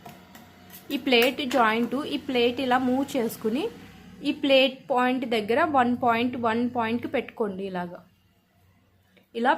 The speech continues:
పెట్టుకున్న తర్వాత ఈ వన్ పాయింట్ నుంచి వన్, టూ, త్రీ, థర్డ్ లైన్ అంటే ఈ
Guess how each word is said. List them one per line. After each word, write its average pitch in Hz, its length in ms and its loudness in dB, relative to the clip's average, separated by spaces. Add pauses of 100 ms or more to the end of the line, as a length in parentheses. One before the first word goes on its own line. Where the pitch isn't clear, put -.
పెట్టుకున్న 269 400 -2 (100)
తర్వాత 202 380 -4 (580)
ఈ 262 140 -4 (100)
వన్ 247 140 4 (160)
పాయింట్ 277 320 2
నుంచి 254 280 2 (760)
వన్, 247 300 -2 (460)
టూ, 269 120 -2 (460)
త్రీ, 277 140 -2 (300)
థర్డ్ 269 360 4
లైన్ 226 220 2 (100)
అంటే 247 280 -2 (920)
ఈ 277 120 -2